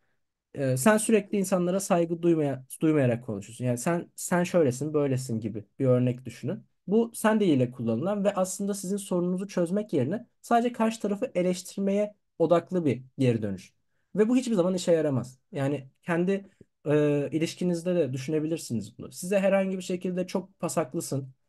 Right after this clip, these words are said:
çok işte yavaşsın", e, gibi dönütler aldığınızda, e, hanginiz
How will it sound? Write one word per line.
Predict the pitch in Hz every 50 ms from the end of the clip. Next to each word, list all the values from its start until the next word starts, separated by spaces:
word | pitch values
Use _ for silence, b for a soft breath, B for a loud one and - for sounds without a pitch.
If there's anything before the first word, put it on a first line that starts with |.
| _ _ -
çok | - - 185 175 - - -
işte | 175 - - - 185 180 180 180 B B _ _ -
yavaşsın", | 147 156 160 170 175 180 180 - - 143 135 131 131 - - _ _ - -
e, | 131 131 131 131 131 131 131 131
gibi | 151 156 165 156
dönütler | 165 165 165 - 175 175
aldığınızda, | 170 160 160 156 165 165 165 165 160 156 151 127 131 - - _ _ _ _ _ _ -
e, | - 131
hanginiz | 127 131 127 127 127 - - 233 233 233 220 175 139 127 127 - -